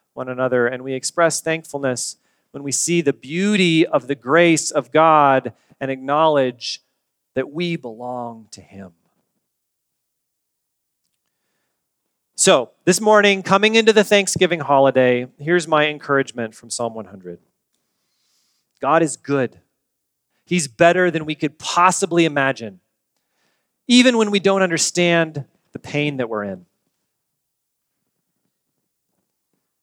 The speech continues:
Let's not be people who are just grateful for his goodness,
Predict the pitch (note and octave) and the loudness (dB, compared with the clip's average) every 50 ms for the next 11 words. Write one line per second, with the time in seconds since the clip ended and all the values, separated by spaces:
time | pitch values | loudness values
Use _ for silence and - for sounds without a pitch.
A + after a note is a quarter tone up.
0 | _ _ _ _ - C3+ - F3+ F3 D#3+ D#3 D#3+ - D#3+ E3 D3+ C#3+ D#3 D3 D3 | _ _ _ _ -8 -4 2 2 2 4 2 0 0 0 0 0 0 -2 0 0
1 | D3+ C#3+ C#3 C#3 C3 - - _ G#2+ G#2+ C#3 E3 G3 G#3 - - - B2 G#2 F#2 | 0 0 0 -2 -6 -6 -10 _ -4 0 0 0 0 0 -6 -10 -8 -8 -8 -8
2 | F2+ F2+ - _ _ - G2+ F#2 F#2 G2 F#2 - - G2+ F#2+ F2+ G2+ A#2 C3+ D3+ | -8 -12 -18 _ _ -20 -20 -16 -16 -16 -16 -14 -14 -14 -14 -12 -12 -12 -12 -10
3 | - - - - - _ | -12 -14 -16 -18 -20 _